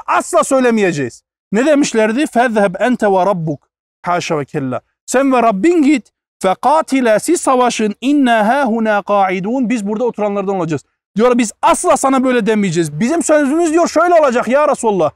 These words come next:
Bakın söz diyoruz ya, sözünde sadık diyor, "Bizim sözümüz şöyle olacak.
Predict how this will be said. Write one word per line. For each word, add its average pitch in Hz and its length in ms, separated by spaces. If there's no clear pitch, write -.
Bakın 220 200
söz 262 360
diyoruz 311 340
ya, 180 220
sözünde 247 460
sadık 240 380
diyor, 240 180
"Bizim 330 220
sözümüz 294 360
şöyle 269 240
olacak. 180 380